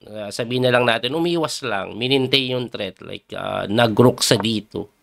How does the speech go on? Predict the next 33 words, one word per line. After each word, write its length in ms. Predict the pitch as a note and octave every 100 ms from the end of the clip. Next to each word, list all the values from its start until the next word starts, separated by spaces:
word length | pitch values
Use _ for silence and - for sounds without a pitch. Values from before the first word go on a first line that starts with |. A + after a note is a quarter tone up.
| -
Mali, 400 | G2 G2+ A2+ -
kasi 240 | B2+ A#2 B2
may 160 | A2
knight 240 | G#2 G2+ -
C 240 | G2+ F2
four. 320 | - G#2+ G2+ - - - - _ _ _ _ _ _ _ _ _ _ -
Anong 240 | C3 C3
meron? 240 | B2 A#2+
Atakado 480 | G#2 A#2 G#2+ A2 G#2
to, 160 | - G2+
o 320 | E2 F#2 F#2
atakado 480 | - - F#2 F#2 F#2+
din 240 | F#2+ F#2
yun. 120 | G#2 F#2
Pag 160 | C3
kinapture 480 | B2+ C#3 C3 B2+ C3+
mo 80 | B2+
muna 240 | A#2+ A2+
to, 160 | A2 -
kainin 480 | - F#2+ F#2 F#2 F2
yung 80 | F2
tore 240 | F2 E2
nito, 240 | E2 F2+
eh. 120 | F2+ - - - - - _ _ _ _ -
Pag 160 | A2
umiwas 320 | A#2+ C#3 C#3 D3+
yung 80 |
tore 240 | C3+ C3+ C3
sa 240 | - B2
D 240 | A#2+ C#3 -
two, 160 | G#2
kakainin 800 | - - A#2+ - G2 A#2 D3+ G2 _ - - -
yung 240 | A#2+ A2+